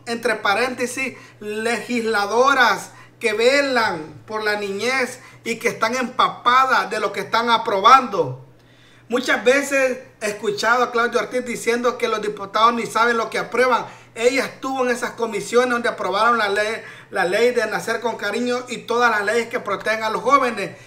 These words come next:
y no se acuerda lo que ha aprobado. Así es como se les cae el teatro y la gran ahuevada que les cayó por andar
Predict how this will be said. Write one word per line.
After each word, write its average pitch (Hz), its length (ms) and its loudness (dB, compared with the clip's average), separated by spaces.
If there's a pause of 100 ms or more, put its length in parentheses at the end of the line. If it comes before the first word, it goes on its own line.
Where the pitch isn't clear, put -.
(160)
y 247 100 0
no 254 180 0
se 262 120 -4
acuerda 254 420 0
lo 233 160 0
que 247 80 0
ha 233 40 4
aprobado. 233 720 2 (320)
Así 196 300 -2
es 269 120 2
como 247 240 -2
se 240 140 -4
les 202 140 -4
cae 240 260 0
el 233 100 -6
teatro 247 600 0 (260)
y 269 160 -2
la 240 160 0
gran 233 260 -2
ahuevada 233 640 2
que 226 120 -4
les 226 180 -2
cayó 226 520 2
por 226 160 -2
andar 226 580 2